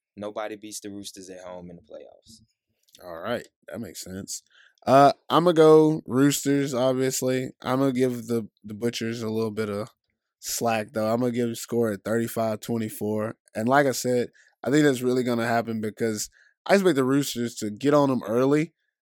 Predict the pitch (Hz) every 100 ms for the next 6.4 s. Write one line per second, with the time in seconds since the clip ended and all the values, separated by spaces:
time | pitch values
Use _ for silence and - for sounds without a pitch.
0 | _ 117 123 135 120 - 135 120 107 113
1 | 120 110 113 107 107 104 101 98 - 101
2 | 90 92 - 90 - _ _ _ - 113
3 | 131 117 123 113 127 120 120 117 101 120
4 | 113 120 110 - 117 113 110 110 110 110
5 | 110 110 113 110 - 120 107 - 101 -
6 | 110 113 117